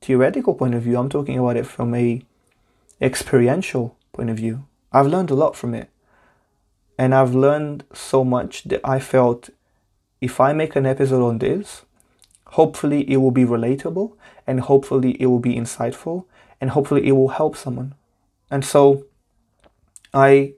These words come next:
thought, let's do this episode because I want to share everything that I've learned in hopes that it will help you, in hopes that it will serve you, in hopes that it will enhance your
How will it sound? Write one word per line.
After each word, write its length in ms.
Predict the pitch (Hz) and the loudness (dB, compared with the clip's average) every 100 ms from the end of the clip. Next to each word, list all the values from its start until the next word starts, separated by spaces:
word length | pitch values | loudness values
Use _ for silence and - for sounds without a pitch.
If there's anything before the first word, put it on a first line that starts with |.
| _ | _
thought, 320 | - 135 127 - | 2 2 2 -2
let's 240 | 139 139 | -4 -2
do 120 | 151 | -2
this 140 | 147 131 | 0 2
episode 520 | 127 123 117 - - _ _ _ | 0 0 -6 -8 -12 _ _ _
because 280 | 143 139 147 | -4 0 0
I 140 | 147 156 | 4 4
want 180 | 175 165 | 4 -2
to 60 | |
share 380 | 151 143 131 - _ _ _ _ | -2 0 0 -4 _ _ _ _
everything 420 | 135 135 143 135 131 | -4 -2 -2 -2 -2
that 140 | - | 0
I've 280 | 131 123 120 | 2 0 2
learned 640 | 127 127 120 120 131 - - _ _ _ _ _ _ _ _ _ _ | 4 4 2 -4 -10 -16 -20 _ _ _ _ _ _ _ _ _ _
in 120 | 147 | 0
hopes 380 | 123 156 147 - | 4 4 2 -2
that 240 | 147 135 | -2 0
it 80 | 131 | 0
will 160 | 127 123 | 0 0
help 340 | 107 143 143 | 0 -4 -4
you, 140 | - 131 _ _ _ _ _ _ | -12 -14 _ _ _ _ _ _
in 140 | 139 139 | -4 0
hopes 300 | 139 151 - | 2 0 0
that 140 | 131 | 0
it 120 | 123 | 2
will 120 | 123 120 | 0 -2
serve 460 | - 139 135 127 | -2 2 2 2
you, 200 | - 139 - _ _ _ _ - | -6 -12 -16 _ _ _ _ 0
in 100 | 156 | 4
hopes 320 | 151 175 - | 4 4 4
that 180 | 151 - | 2 4
it 60 | |
will 220 | 135 127 127 | 2 2 0
enhance 800 | 131 127 - 131 131 123 - - | -2 -4 -4 -4 -2 -4 -10 -6
your 600 | 123 123 120 120 123 | 0 2 2 2 0